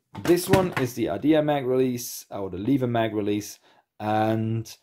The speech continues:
I'm also licensed to sell these, and this one has also been available through my shop.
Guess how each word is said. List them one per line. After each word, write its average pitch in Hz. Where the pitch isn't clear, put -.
I'm 135
also 180
licensed 127
to 113
sell 113
these, 127
and 117
this 135
one 135
has 135
also 175
been 117
available 110
through 117
my 104
shop. -